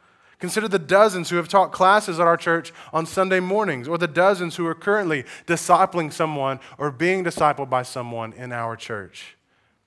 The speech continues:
Consider the many people in our church who have had gospel conversations with unbelievers even this past week. God is at work in our church. This past week, I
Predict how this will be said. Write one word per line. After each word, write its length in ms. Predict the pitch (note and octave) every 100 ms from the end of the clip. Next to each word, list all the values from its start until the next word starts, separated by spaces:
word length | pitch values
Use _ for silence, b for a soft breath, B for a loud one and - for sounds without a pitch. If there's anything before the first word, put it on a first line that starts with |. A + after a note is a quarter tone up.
| _
Consider 320 | C3+ - D#3
the 80 | C#3
many 260 | C#3 E3+ F3
people 420 | F3 D#3 B2+ A#2
in 80 | B2
our 100 | B2+
church 340 | C#3+ A#2+ A2+
who 80 | B2
have 140 | A2+
had 240 | C#3+ C#3 B2
gospel 360 | C#3 D3 C#3+
conversations 840 | C3 C#3 C3+ B2 B2 A#2 A#2+ A2 - B B
with 140 | A#2+ B2
unbelievers 600 | B2+ C3 A#2+ G#2+ G#2 -
even 260 | C3+ B2+ A#2+
this 140 | A#2
past 360 | - G#2 G2 G2+
week. 380 | F#2+ F2 _ _ _ _ _ _ _ _ _ _ -
God 480 | C#3+ E3+ C#3 A2+ A#2+
is 120 | A#2+
at 180 | C#3 B2
work 300 | C3+ D3+ C3
in 80 |
our 120 | A2+ G#2
church. 640 | - - E3+ - - - _ _ _ _ _ _ _ _ _ -
This 160 | D#3+
past 400 | - F3+ F#3 -
week, 260 | F#3 D#3+ D3
I 220 | D#3